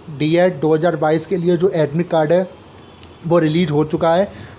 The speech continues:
और आपको डाउनलोड कैसे करना है, पूरा प्रोसीजर मैं आपको दिखाऊंगा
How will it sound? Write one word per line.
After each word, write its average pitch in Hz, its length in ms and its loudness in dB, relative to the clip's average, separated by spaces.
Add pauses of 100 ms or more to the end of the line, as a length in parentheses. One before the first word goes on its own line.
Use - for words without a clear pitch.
और 170 160 2
आपको 170 240 0
डाउनलोड 160 460 0
कैसे 180 280 0
करना 175 240 -2
है, 185 60 0
पूरा 180 280 0
प्रोसीजर 170 460 -2
मैं 170 120 -2
आपको 160 240 -2
दिखाऊंगा 156 480 -2